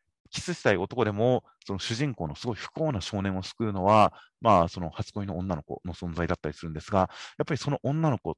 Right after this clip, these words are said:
ていう存在に何か性的な存在感がある。そして、その女の子と男の子との生々しい近さがある。そして、男の子がその女の子を遠ざけてしまう、思わず遠ざけてしまうような、そういう、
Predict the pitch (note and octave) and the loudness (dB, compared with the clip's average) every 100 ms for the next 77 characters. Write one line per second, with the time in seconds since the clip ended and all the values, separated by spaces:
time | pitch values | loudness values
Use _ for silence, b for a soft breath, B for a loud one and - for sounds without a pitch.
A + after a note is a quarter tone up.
0 | _ G#2 F#2+ A2 G2+ A2 B2 C3 - E3+ | _ -6 -4 -6 -2 0 0 -4 -2 -2
1 | A2+ - C#3 C#3 C3+ B2 B2 A#2 A2+ F2 | -2 -2 -2 0 -2 -2 -4 -2 0 0
2 | D#2 C#2 F2 - _ _ _ _ _ _ | 0 0 0 -2 _ _ _ _ _ _
3 | _ _ - B2 - C#3 - B B B | _ _ -10 -2 4 6 6 B B B
4 | - C#3+ D3+ D3 A#2+ G#2 - A#2+ A2 - | -2 0 2 0 0 -4 -2 4 4 2
5 | - G#2+ A2+ G#2+ - A2 G#2+ G#2+ F#2 F#2+ | -4 -8 -4 -6 -6 -4 0 0 2 2
6 | A#2 G#2+ G#2+ G2 - G2 D#2 C#2 - - | 2 -2 -4 -8 -8 -12 -12 -14 -14 -14
7 | B2+ D3+ C#3 B B B B C3 - C#3 | -4 4 4 B B B B -4 -2 -4
8 | - G#2 A#2 G#2+ - A#2+ B2 G#2+ E2 D2+ | -2 4 6 6 4 -2 -2 -2 -4 -4
9 | - C3 A#2+ - - D2+ - A#2+ C3 F#2 | -2 -2 -4 -10 -14 -14 -8 -2 -2 -2
10 | - A2 B2+ - G2 A2 G#2 B2 B2+ A2+ | -8 -4 -4 -4 -6 -4 -4 -2 -2 4
11 | C3 B2+ B B B - D3 D3 C#3+ C3+ | 4 4 B B B -6 -4 -2 -2 -4